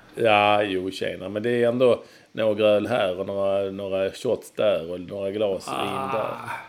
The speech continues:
Speaker 2: en del vin kan gå faktiskt.
Speaker 1: Ja, jag har ju sett bilderna, Olsson. Det är, du, försök inte lura mig nu, utan vi vet ju hur det är. Och det är
Speaker 2: Ja,
Speaker 1: ju
Speaker 2: bilderna, ja, men bilder, bara för att stå en massa glas på bordet, det är ju inte mina alla. <laughs>
Speaker 1: Du skyller ifrån dig alltså?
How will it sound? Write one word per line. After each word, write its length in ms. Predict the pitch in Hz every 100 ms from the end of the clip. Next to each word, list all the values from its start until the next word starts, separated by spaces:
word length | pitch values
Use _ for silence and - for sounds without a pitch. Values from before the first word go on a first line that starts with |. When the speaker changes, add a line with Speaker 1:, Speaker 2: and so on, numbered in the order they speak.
| - _ -
Speaker 2:
en 140 | 156 151
del 180 | 160
vin 340 | 160 175 208 180
kan 220 | 160 165
gå 200 | 151 -
faktiskt. 500 | 123 - - - 98 - -
Speaker 1:
Ja, 80 | -
jag 80 | 110
har 100 | 107
ju 60 | 101
sett 260 | 123 104
bilderna, 280 | 107 113 104
Olsson. 360 | 90 87 95 92
Det 60 |
är, 100 | 95
du, 380 | 95 98 101 104 110 117 117 -
försök 340 | - 127 135 139
inte 460 | 131 131 123 -
lura 300 | 117 117 117
mig 200 | 123 107
nu, 100 | 104
utan 360 | 92 85 92 92
vi 100 | 101
vet 280 | 135 101 -
ju 60 |
hur 80 | 87
det 60 | -
är. 220 | - -
Och 80 | 120
det 80 | 113
är 40 | 98
Speaker 2:
Ja, 100 | 202
Speaker 1:
ju 100 | -
Speaker 2:
bilderna, 480 | 160 147 120 110
ja, 180 | 113 117 117
men 220 | 120 120
bilder, 560 | 135 143 160 120 165 147
bara 120 | 175 151
för 100 | 131
att 60 |
stå 160 | 123 135
en 60 |
massa 260 | 117 110 120
glas 400 | 120 190 110 117
på 160 | - 131
bordet, 280 | 165 147
det 60 | 135
är 40 |
ju 60 | 127
inte 120 | 131
mina 380 | 143 135 160 120
alla. 280 | 101 95 - _ - -
<laughs> 80 | - - - 523 - - - - - - _ _ _ _ - _ - - 151 -
Speaker 1:
Du 140 | - -
skyller 380 | - 196 160
ifrån 340 | 139 - - 120
dig 100 | 107
alltså? 280 | 113 107